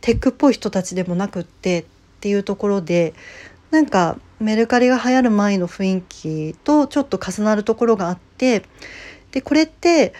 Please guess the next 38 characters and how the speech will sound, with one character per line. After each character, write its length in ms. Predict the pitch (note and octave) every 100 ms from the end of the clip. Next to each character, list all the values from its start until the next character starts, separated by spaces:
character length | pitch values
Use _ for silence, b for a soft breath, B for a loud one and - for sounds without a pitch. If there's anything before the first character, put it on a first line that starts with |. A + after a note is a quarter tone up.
| B
あ 60 | G#3+
の、 80 | G#3
す 160 | -
ご 140 | B3+ D4
い、 320 | A3 G3 E3 -
こ 120 | F3+
う、 60 |
裾 360 | E3+ A3+ - C#4+
野 220 | D4 D4+
が 100 | D4
広 320 | C#4 C4+ C#4
が 60 | C#4
っ 120 | C#4
て 120 | -
い 40 | C4+
く 100 | D4+
っ 20 |
て 180 | D4+ G#3
い 40 |
う 20 |
意 60 | F#3
味 80 | F3+
で 60 |
は 60 | F3
す 120 | -
ご 120 | G#3+
い 60 | A#3+
大 180 | F3 F#3
事 140 | G3
な 100 | G3+
こ 100 | G3+
と 120 | G#3 G3
だ 100 | F3
と 120 | E3+
思 160 | E3+
っ 20 | F3+
て 140 | E3+
て、 240 | - F3+